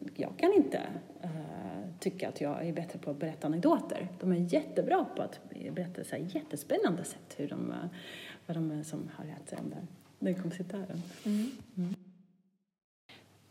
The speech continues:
Speaker 2: Ja, nu har du ju berättat upp till årskurs nio då. Hur är det sen då på gymnasiet? Kring teman just, tänker jag, om det
Speaker 1: Ja.
Speaker 2: också, om man är ansvarig för någon,
Speaker 1: Ja.
Speaker 2: någonting sådär.
Speaker 1: Ja, tiorna ansvarar då för just Mikaeli, och då,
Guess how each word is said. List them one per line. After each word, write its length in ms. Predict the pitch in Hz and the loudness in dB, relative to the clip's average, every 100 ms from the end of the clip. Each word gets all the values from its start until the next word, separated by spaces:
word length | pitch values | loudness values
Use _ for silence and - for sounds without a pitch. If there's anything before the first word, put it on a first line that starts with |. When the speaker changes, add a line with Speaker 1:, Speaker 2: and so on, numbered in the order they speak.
| - - | -20 0
Speaker 2:
Ja, 360 | 226 311 269 | 6 8 10
nu 100 | 202 | 10
har 100 | 240 | 10
du 60 | 240 | 10
ju 60 | 220 | 10
berättat 480 | 226 226 - 202 | 8 8 6 4
upp 180 | 180 180 | 4 2
till 200 | - 180 | 4 6
årskurs 520 | 180 185 185 185 180 | 8 6 6 2 4
nio 340 | 214 196 190 240 | 6 8 8 6
då. 140 | - | 6
Hur 240 | 175 208 220 | 6 6 8
är 140 | 220 | 6
det 220 | 214 202 | 6 4
sen 260 | 190 269 226 | 4 6 6
då 100 | 165 | 4
på 120 | 180 | 4
gymnasiet? 760 | 185 214 240 220 - - - - - - - | 4 4 4 2 -2 -6 -14 -16 -18 -16 -2
Kring 280 | - 170 170 | 2 2 2
teman 420 | 196 175 185 185 | 4 6 6 4
just, 180 | - - | 0 -2
tänker 240 | 160 156 | -2 0
jag, 80 | 156 | 0
om 100 | 160 | 2
det 60 | |
Speaker 1:
Ja. 420 | 156 156 202 180 165 | 0 0 0 2 0
Speaker 2:
också, 160 | 170 175 175 | 0 2 2
om 100 | 170 | 4
man 100 | 165 | 4
är 60 | 170 | 4
ansvarig 480 | 180 175 226 196 | 2 4 6 6
för 100 | 185 | 2
någon, 200 | 156 156 151 - - - - - | -2 -4 -8 -14 -20 -20 -20 -8
Speaker 1:
Ja. 100 | 233 | -2
Speaker 2:
någonting 340 | 175 175 135 | 0 0 0
sådär. 220 | - - 185 - - - - | -2 -4 -6 -10 -16 -12 0
Speaker 1:
Ja, 100 | 202 | 0
tiorna 420 | - 240 233 285 233 | 4 4 8 6 6
ansvarar 440 | 175 170 170 165 | 4 2 2 0
då 160 | 147 - - | 0 -6 -2
för 180 | 151 - - | -2 -2 -4
just 260 | 180 170 - - | -2 -2 -8 -6
Mikaeli, 680 | 175 170 175 147 139 196 349 - - | 0 2 2 -2 2 4 4 0 -8
och 100 | - | -6
då, 220 | 175 175 | 0 2